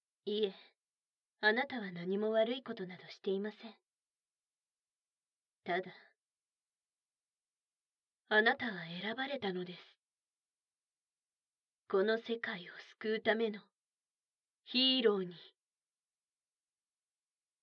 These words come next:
何を言っているのかわからない。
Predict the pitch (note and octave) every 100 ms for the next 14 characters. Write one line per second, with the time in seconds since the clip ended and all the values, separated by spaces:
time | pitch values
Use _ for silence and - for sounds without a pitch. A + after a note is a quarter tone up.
0 | _ _ _ _ _ _ _ _ _ _
1 | _ _ _ _ _ _ _ _ _ _
2 | _ _ _ _ _ _ _ G#3 G3+ A3+
3 | A#3 G3 F3+ - - F3+ F#3+ G#3 G3 F#3+
4 | F3 E3 - F#3 F#3+ G#3 F#3+